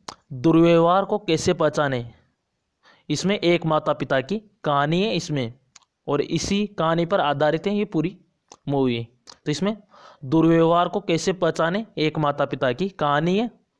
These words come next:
और इस कहानी पर ही पूरी मूवी बेस्ड है। तो हाल ही में आईएफएफ, आईएफएफके में किस फिल्म को स्वर्ण चक्रम पुरस्कार से सम्मानित किया गया है? तो ये किया गया है डार्क रूम। अभी इसका तेईसवाँ संस्करण आयोजित किया गया था,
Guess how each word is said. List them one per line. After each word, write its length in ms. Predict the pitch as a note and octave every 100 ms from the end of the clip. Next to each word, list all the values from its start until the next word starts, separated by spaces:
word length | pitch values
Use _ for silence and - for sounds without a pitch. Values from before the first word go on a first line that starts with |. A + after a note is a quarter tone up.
| _ _
और 80 | C#3+
इस 120 | C#3+
कहानी 360 | - D3+ D#3 E3
पर 200 | E3+ F3
ही 120 | A3
पूरी 420 | - D#3 E3 F#3+ - _ _ - - D3
मूवी 260 | C#3+ D#3 B3+
बेस्ड 440 | D3 D3+ D3+ C#3
है। 200 | A#2+ A#2 _ _ _ _ _ _ - - - _
तो 80 | D3
हाल 360 | - C#3+ E3 E3
ही 80 |
में 220 | F3+ G#3+ - _ - -
आईएफएफ, 680 | D3+ D3+ D3+ D3 E3+ E3+ - - _ _ _ C#3
आईएफएफके 1040 | D3+ F3+ D#3+ D#3 E3 - D#3 E3 - D3+
में 240 | C#3 F#3 F#3 - _ _ - -
किस 160 | F#3 -
फिल्म 260 | F3+ F3
को 80 | G3
स्वर्ण 280 | G3 F#3+ F#3
चक्रम 320 | F#3 F3 D3+
पुरस्कार 380 | D3+ C#3+ D3+ D3
से 120 | G#3+
सम्मानित 460 | - E3+ E3 D#3+ D#3+
किया 200 | D3 C3
गया 200 | B2+ A#2+
है? 120 | A2+
तो 120 | D3
ये 80 | D#3
किया 200 | D#3 C#3
गया 160 | D3
है 60 | F#3+
डार्क 380 | D3 C3 A#2+ B2+
रूम। 180 | A2+ A2+
अभी 260 | B2 D3
इसका 200 | E3 F3
तेईसवाँ 420 | F3 D3 D3 E3+
संस्करण 500 | E3 D3 C#3 E3+ F3+
आयोजित 400 | A3 C3 A#2+ A#2+
किया 200 | - B2
गया 200 | A#2+ A#2
था, 280 | A2 A2 -